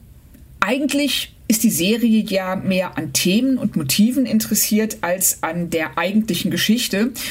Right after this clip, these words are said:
Und das merkt man hier auch deutlich, im Guten wie im Schlechten.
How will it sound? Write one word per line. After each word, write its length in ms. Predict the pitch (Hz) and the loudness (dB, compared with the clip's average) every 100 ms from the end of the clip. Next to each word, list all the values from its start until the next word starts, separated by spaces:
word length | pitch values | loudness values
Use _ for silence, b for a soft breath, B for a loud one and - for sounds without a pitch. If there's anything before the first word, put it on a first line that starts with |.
| 220 - | -4 0
Und 120 | 196 | 0
das 160 | 185 180 | 0 -2
merkt 260 | 180 190 | -4 -2
man 120 | 202 | -2
hier 420 | 175 - 175 175 - | -2 -2 0 -2 -4
auch 220 | - 165 - | -4 -4 -4
deutlich, 600 | - 143 147 131 131 180 | -2 -2 -2 -4 -4 -2
im 160 | 160 | -2
Guten 580 | 139 214 220 226 214 208 | 2 2 4 4 4 2
wie 300 | 175 156 180 | -4 0 0
im 140 | - 139 | 0 -2
Schlechten. 600 | - 196 208 - 247 | 0 -2 -2 0 0